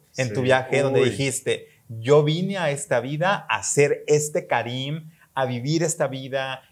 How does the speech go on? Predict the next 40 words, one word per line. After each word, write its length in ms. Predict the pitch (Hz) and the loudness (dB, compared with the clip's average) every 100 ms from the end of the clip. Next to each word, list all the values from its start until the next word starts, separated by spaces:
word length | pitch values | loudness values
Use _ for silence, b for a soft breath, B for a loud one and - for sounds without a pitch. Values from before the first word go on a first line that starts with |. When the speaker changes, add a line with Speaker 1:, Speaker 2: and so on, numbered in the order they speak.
| _ | _
Speaker 1:
Y 180 | 160 160 | -8 0
ojo, 320 | 185 - 185 | 0 2 -2
con, 220 | - 120 110 | 0 -4 0
ojo, 240 | 139 147 110 | -2 0 -2
no 200 | 120 123 | -2 -2
todos, 340 | 143 151 156 | 0 0 -2
o 20 | |
sea, 120 | 117 - | -10 -10
no 200 | 127 131 | -4 -2
quiere 160 | 160 175 | -2 -2
decir 260 | 147 135 | -2 -6
que 100 | 127 | -2
viniste 300 | 139 113 - | -4 -4 -8
a 40 | 127 | -10
este 120 | 127 | -8
mundo 220 | 123 117 | -10 -10
a 20 | |
estar 160 | 117 117 | -4 -2
de 60 | 117 | -2
via-, 140 | 107 | -4
de 80 | 131 | 0
vacaciones. 520 | 107 110 190 107 - _ b b | -2 0 -4 -4 -12 _ b b
Speaker 2:
No. 100 | 110 | 2
Speaker 1:
Pero, 260 | 139 123 | 4 4
¿qué 100 | 175 | 2
momento 720 | 185 196 175 180 160 170 170 151 | 0 0 -2 -4 -4 -6 -6 -8
flow 340 | 139 135 139 | 0 2 2
tuviste 400 | - 127 127 - | -2 -6 -6 -10
que 100 | - 123 | -8 -8
vivir 280 | 117 117 | -8 -12
como 260 | - 139 127 | -6 -6 -2
para 260 | 117 113 - | 0 0 0
conectar 500 | 120 120 - 131 127 | -4 -4 0 0 2
con, 220 | 139 127 - | -2 -2 -4
"Esto 320 | 147 - 160 | -4 -2 -6
es 40 | |
lo 120 | 143 135 | -6 -6
que 120 | 127 | -4
Karim 320 | 120 117 123 | -2 -4 -8
es 420 | - 151 269 - | -6 -6 -6 -14